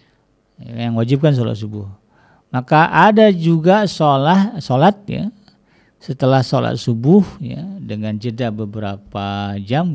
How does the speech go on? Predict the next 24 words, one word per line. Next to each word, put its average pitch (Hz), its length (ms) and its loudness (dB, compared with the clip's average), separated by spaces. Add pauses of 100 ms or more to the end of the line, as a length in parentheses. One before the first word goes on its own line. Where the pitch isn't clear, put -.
gitu, 131 160 -10
ya, 196 160 -10
berapa 110 320 -8
menit, 110 480 -2
gitu 123 160 -12
kan. 156 160 -8 (1040)
Itu 127 240 -2
sholat 151 400 0
sunnah 170 480 0 (3000)
yang 143 160 -2
disebut 139 400 -6
sebagai 139 320 -4
sholat 151 320 -6
sunnah 160 240 -6
tatawu, 131 560 -6 (640)
tatawu, 143 560 0
ya. 117 240 -8 (2750)
Eh, - 80 -6
sholat 139 240 0
tatawu, 147 480 0
ya, 117 160 -8
atau 120 160 -10
sholat 123 240 -8
sunnah. 117 400 -6